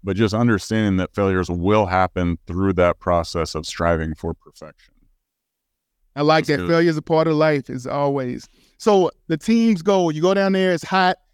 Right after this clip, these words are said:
Speaker 2: You gotta get used. We got some guys trying to get used to the snap count, right? Because this is, though it was a game two for our team, but two players, it was their first game.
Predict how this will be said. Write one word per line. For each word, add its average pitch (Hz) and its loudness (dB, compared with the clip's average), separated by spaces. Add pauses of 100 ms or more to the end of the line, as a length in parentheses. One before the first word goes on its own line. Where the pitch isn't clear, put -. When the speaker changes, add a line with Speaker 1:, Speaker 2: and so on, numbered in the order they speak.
(180)
Speaker 2:
You 160 -10
gotta 175 2
get 190 -2
used. 185 -4
We 180 -4
got 170 2
some 202 0
guys 185 2
trying 185 -2
to 180 -2
get 170 -6
used 175 -4
to 170 -4
the 156 -4
snap 180 -2
count, 139 -8
right? 139 -4 (240)
Because 147 -2
this 190 0
is, 170 -12 (280)
though 196 6
it 208 6
was 175 0
a 165 2
game 190 2
two 220 0
for 170 0
our 135 0
team, 170 0 (460)
but 147 -12
two 311 0
players, 170 2
it 175 2
was 160 -2
their 160 0
first 185 -2
game. 120 -6